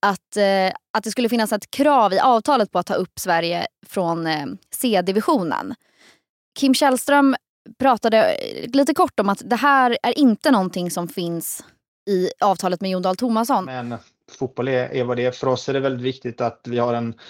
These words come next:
Speaker 2: en långsiktig lösning med, med Jon och att vi, eh, under det här året ska först och främst med de fyra träningsmatcherna som ligger få förbereda oss så, så, så bra vi kan. Eh, och sen hoppas vi såklart att vi, eh, vi ska nå framgång under hösten, men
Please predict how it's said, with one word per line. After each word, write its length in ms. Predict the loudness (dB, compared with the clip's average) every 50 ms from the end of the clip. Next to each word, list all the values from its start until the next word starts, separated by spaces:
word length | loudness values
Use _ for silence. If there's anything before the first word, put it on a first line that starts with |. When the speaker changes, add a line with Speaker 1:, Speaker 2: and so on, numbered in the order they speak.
| -20 -20 -18 -10
Speaker 2:
en 140 | -8 -4 -2
långsiktig 460 | -2 -2 -4 -4 -6 -8 -6 -4 -4
lösning 460 | -2 0 -2 -2 -4 -6 -6 -6 -4 -4
med, 420 | -4 -4 -4 -6 -6 -6 -6 -6
med 100 | -4 -2
Jon 380 | 0 2 2 2 2 0 -2 -4 _ -18 -20 -20 -20 -20 -16 _
och 360 | -2 -2 -2 -2 -2 -6 -4
att 220 | -4 -4 -4 -2 -2
vi, 280 | -2 -2 0 0 0
eh, 420 | 0 0 0 0 0 -2 -2 -4 -4 -8 -12 _ _ _ -4
under 280 | -2 -2 0 0 0 0
det 80 | 0 2
här 200 | 4 4 4 2
året 320 | 0 0 0 -2 -4 -8
ska 560 | -8 -8 -4 -2 -2 0 -2 -2 -4 -6 -8 -6
först 240 | -6 -6 -6 -6 -8
och 80 | -6
främst 260 | -4 -4 -4 -4 -6 -6
med 80 | -6
de 100 | -6 -6
fyra 260 | -2 -2 0 0 0
träningsmatcherna 640 | -2 -2 -4 -4 -4 -4 -4 -4 -4 -4 -4 -8 -8
som 160 | -6 -6 -4
ligger 300 | -2 -2 -2 -2 -2 -4
få 340 | -4 -2 2 2 2 2 2
förbereda 520 | 0 0 0 0 0 0 -2 -2 -2 -2 -4
oss 100 | -6 -4
så, 200 | -4 -4 -4 -6
så, 480 | -6 -4 -2 -2 0 0 -2 -2 -4 -6
så 100 | -6 -2
bra 180 | 0 2 2
vi 100 | 2 0
kan. 380 | -2 -4 -2 -2 -2 -2 -4 -10 _ _ -20 -20 -20 -20 -20 _ _ _ _ -4
Eh, 220 | -2 0 0 0 -2
och 200 | -2 -6 -8 -6
sen 140 | -6 -6 -6
hoppas 340 | -6 -6 -4 -6 -6 -6 -6
vi 60 | -10
såklart 400 | -8 -10 -10 -6 -6 -6 -6 -6
att 140 | -10 -12 _
vi, 340 | -10 -8 -8 -6 -6 -6 -6
eh, 760 | -6 -8 -8 -10 -12 -12 -14 -14 -14 -16 -16 -16 -18 -18 -14
vi 100 | -10 -10
ska 160 | -8 -4 -4 -2
nå 140 | -2 -2
framgång 440 | -4 -2 -2 0 0 0 -2 -2 -4
under 160 | -2 -2 -2 -2
hösten, 420 | -2 -2 -4 -6 -6 -6 -6 -6
men 260 | -6 -8 -8 -8 -10